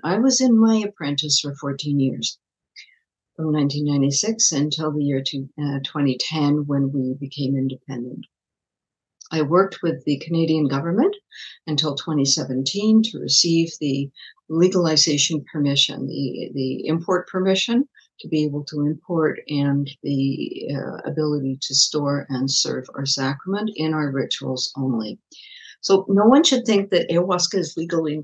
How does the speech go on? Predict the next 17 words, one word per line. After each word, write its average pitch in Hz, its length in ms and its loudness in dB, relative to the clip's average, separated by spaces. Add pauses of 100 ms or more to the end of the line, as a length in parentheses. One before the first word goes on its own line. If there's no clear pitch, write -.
Canada, 147 600 -2
that 143 140 -4
anyone 156 360 0
can 165 140 -2
order 156 380 2
it - 80 -2
and 151 100 -4
bring 165 200 2
it 165 100 2
in 156 260 4
and 156 160 0
use 165 160 -2
it. - 140 0
No, 220 140 0
no, 220 120 4
no, 208 120 2
no. 180 320 0